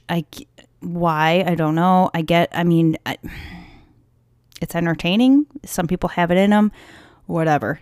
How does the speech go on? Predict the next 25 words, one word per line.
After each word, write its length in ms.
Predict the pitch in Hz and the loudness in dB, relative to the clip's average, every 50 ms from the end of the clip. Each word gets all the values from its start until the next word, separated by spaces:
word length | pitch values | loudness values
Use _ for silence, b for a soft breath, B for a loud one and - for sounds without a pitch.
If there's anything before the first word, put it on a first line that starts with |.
| - - | -6 -4
Not 300 | 170 170 170 170 - - | 0 2 2 2 2 0
me. 260 | 156 101 98 156 - - - B B B B B | -2 -2 -4 -6 -8 -10 -12 B B B B B
<laughs> 360 | B B B B B B _ - | B B B B B B _ 0
Not 280 | 202 185 175 175 170 | 2 2 2 2 2
me 120 | 175 170 170 | 2 2 2
at 100 | 160 - | 2 2
all. 220 | 165 160 151 147 151 | 2 2 2 2 0
Not 320 | 156 175 170 165 - 170 | 0 2 2 2 2 0
that 260 | 175 170 160 147 - | 0 2 2 2 2
anyways. 500 | - 156 151 151 151 139 131 - - - _ B B B B B B B B B B B B B B B B B B B B - | 0 0 0 0 -2 -4 -4 -6 -8 -12 _ B B B B B B B B B B B B B B B B B B B B -10
So 320 | - - - 220 208 202 - | -4 0 4 4 6 6 4
he 220 | - - 233 254 | 2 2 2 2
would 160 | 269 320 302 | 2 0 -2
travel 420 | - - 196 180 175 190 202 208 - | -2 0 2 2 4 4 2 2 2
internationally, 880 | - 185 170 - 196 180 170 170 156 - - 175 175 170 170 170 170 - - | 0 -2 -4 -2 -2 0 0 0 -2 -4 -4 -4 -2 -2 0 -2 -2 -4 -2
and 400 | 175 175 170 170 170 165 160 - | -2 0 0 2 2 0 0 -2
he 120 | - - | -4 -4
even 220 | 196 196 214 220 | -2 0 0 0
toured 500 | 214 - - - 190 180 175 180 180 - - | 0 0 -2 0 2 2 2 2 2 0 0
New 160 | 180 175 175 | -2 -2 -2
Zealand 420 | 170 - 262 277 220 170 165 170 - | -2 0 0 2 2 2 0 -2 -2
in 100 | - 165 | -2 -2
nineteen 300 | 156 156 156 - 160 165 | -2 -2 -2 -4 -6 -8
twenty-six. 720 | - - - - 160 - - - - - - - - - - - _ _ _ b b b b b b b b b _ | -6 -8 -8 -8 -4 -2 -2 -2 -2 -4 -8 -12 -12 -12 -14 -18 _ _ _ b b b b b b b b b _
It's 380 | - 175 175 156 - - - | -2 -2 -2 -2 -2 -6 -8